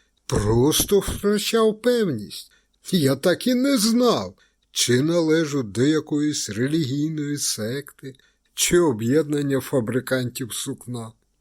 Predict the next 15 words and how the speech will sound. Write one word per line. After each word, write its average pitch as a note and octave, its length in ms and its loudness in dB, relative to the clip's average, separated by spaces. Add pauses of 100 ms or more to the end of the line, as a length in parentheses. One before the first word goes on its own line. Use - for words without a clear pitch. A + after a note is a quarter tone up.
(760)
Та G#2 180 0
минуло G2+ 680 -4
три F2 300 -12
роки, D3 520 0 (640)
і F#3 160 0
мене G3+ 400 2
послали D3 840 -2 (200)
за B2 240 -2
кордон. F#2+ 600 -8 (680)
Це G2 300 -4
була A#2+ 440 0 (340)
найзагадковіша B2 1160 0
в D#3+ 100 -8
світі F#3+ 420 -6
подорож. G3+ 720 -4